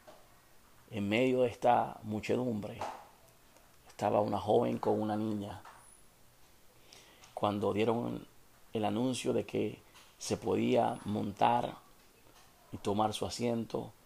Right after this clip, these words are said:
la gente se abalanzó hacia las puertas y hubo una estampida, y esta mujer que tenía en sus brazos a la niña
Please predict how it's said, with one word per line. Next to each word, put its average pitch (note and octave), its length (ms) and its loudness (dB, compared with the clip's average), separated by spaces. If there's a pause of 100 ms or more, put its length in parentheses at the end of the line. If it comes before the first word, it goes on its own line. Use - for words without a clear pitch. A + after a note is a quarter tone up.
(340)
la G#2 140 0
gente A2+ 720 0
se - 540 -2
abalanzó G#2 840 0 (480)
hacia - 280 0
las G2 160 -2
puertas A#2 720 0 (540)
y A#2+ 100 2
hubo C3+ 140 4
una C3 100 0
estampida, A2+ 880 -2 (300)
y A2 80 0
esta G#2 520 -4 (560)
mujer G#2+ 280 -2
que A2 120 2
tenía A2+ 440 -2
en A2 80 -4
sus G#2 180 -4
brazos G#2+ 360 0
a G#2 40 -2
la G2 120 -4
niña B2 500 -2